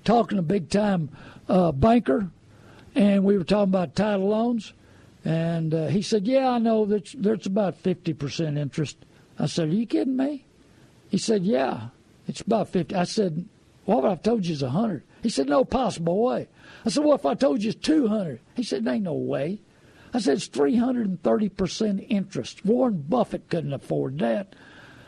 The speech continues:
You borrow five thousand, you owe nine hundred and thirty days. So you're giving twenty percent back already?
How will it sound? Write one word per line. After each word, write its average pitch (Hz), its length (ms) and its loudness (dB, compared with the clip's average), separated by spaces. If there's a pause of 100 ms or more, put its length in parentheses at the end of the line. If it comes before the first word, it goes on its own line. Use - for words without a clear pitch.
(400)
You 247 100 6
borrow 262 280 4
five 285 440 2
thousand, 226 460 2
you 202 80 2
owe 196 100 2
nine 220 380 0
hundred 208 400 0
and 147 180 -4
thirty 196 340 0
days. 151 560 -2 (400)
So - 180 2
you're 294 220 4
giving 277 360 0
twenty 339 400 -2
percent 247 680 -4
back 226 400 -2
already? 190 800 -2